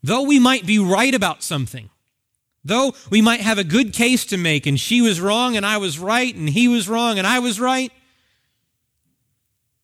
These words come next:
we can think on the only one who ever had the right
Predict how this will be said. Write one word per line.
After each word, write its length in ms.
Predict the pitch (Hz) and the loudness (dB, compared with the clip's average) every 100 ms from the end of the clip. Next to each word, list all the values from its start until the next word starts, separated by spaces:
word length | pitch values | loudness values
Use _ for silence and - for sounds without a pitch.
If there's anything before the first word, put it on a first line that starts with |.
| _ _ - | _ _ -2
we 140 | 147 | 0
can 160 | 247 269 | 2 2
think 320 | 202 214 214 | 0 -2 -2
on 160 | 202 170 | -2 0
the 120 | 156 | 0
only 320 | 190 254 240 | 0 0 0
one 360 | 185 175 175 170 | 0 -2 -2 -2
who 100 | 160 | -2
ever 240 | 196 208 | -2 -2
had 300 | 180 196 175 | -4 -4 -4
the 100 | 156 | -4
right 420 | 156 160 165 170 | -2 -2 -4 -8